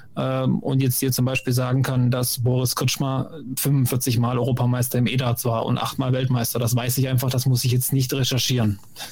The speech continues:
Und ich weiß auch, wie er angefangen hat und so weiter. Man kennt sich eben, war ja selber viel auch unterwegs. Aber für mich geht's eigentlich hauptsächlich in der Vorbereitung so ein bisschen um Zahlen, also Vergleiche. Wer, wer, wer hat was gespielt und was könnte er bei so einer W M spielen?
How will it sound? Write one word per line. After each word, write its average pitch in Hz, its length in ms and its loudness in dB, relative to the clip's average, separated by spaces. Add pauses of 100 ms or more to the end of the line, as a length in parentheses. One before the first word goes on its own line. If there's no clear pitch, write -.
(140)
Und 147 100 0
ich 131 100 2
weiß 135 220 0
auch, 131 220 2
wie 143 100 2
er 123 80 -2
angefangen 139 520 0
hat 135 140 -2
und 135 80 2
so 131 160 0
weiter. 131 320 0 (380)
Man 123 100 2
kennt 127 240 2
sich 131 180 0
eben, 135 280 0
war 120 80 0
ja 117 100 0
selber 123 300 2
viel 131 200 0
auch 117 140 -2
unterwegs. 127 540 0 (420)
Aber 120 420 2
für 123 140 0
mich 127 220 2
geht's 135 180 0
eigentlich 127 300 2
hauptsächlich 127 420 0
in 123 80 2
der 123 80 2
Vorbereitung 127 460 2
so 123 100 2
ein 117 60 4
bisschen 127 240 2
um 110 120 2
Zahlen, 113 600 2
also 117 440 2 (220)
Vergleiche. 117 640 0
Wer, 127 320 0
wer, 131 400 0 (1500)
wer 127 320 0
hat 131 160 -2
was 131 240 -4
gespielt 156 480 0
und 139 140 2
was 135 160 -2
könnte 135 280 0
er 127 120 -2
bei 123 100 2
so 117 80 2
einer 113 140 2
W 117 60 2
M 127 140 2
spielen? 120 400 -2